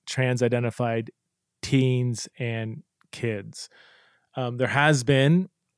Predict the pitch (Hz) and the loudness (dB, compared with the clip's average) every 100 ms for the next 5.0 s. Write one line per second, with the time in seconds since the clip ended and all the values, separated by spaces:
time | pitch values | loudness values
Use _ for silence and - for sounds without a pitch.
0 | _ _ _ _ _ 151 135 - 131 120 | _ _ _ _ _ -2 -2 -2 -4 -2
1 | 117 117 110 - - - 123 123 147 170 | -4 -6 -8 -6 -8 -6 -2 4 6 8
2 | 147 110 92 - _ _ _ _ - - | 6 0 -12 -20 _ _ _ _ -20 -20
3 | - _ _ - 139 151 147 117 98 - | -20 _ _ 0 6 8 6 2 -6 -6
4 | 139 123 117 131 127 123 120 - - - | -2 -2 -2 0 0 -2 -6 -10 -16 -20